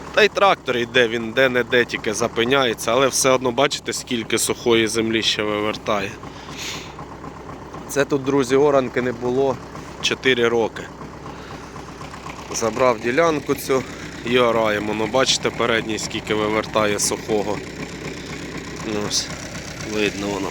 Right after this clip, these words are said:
бачите, пластом аж. Ну нічого, я думаю, що должно щось бути. Подивимося. Я думаю, тут осталося гектара, може, півтора, можливо, і два.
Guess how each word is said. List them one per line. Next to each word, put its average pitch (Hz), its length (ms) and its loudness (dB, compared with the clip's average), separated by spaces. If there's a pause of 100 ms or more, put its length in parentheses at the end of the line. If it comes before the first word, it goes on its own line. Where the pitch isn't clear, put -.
(120)
бачите, - 380 0 (100)
пластом 110 540 -2
аж. - 220 0 (1800)
Ну 147 120 -2
нічого, 175 600 2 (380)
я 123 140 4
думаю, 131 360 2
що 123 340 2 (420)
должно 131 400 4
щось 117 280 0
бути. 127 400 -2 (920)
Подивимося. 117 840 2 (960)
Я 110 160 4
думаю, 113 340 2
тут 110 260 -4
осталося 110 640 2 (360)
гектара, 107 420 -2
може, 104 280 -6
півтора, 113 580 0 (1300)
можливо, 101 440 2
і 101 80 2
два. 98 340 0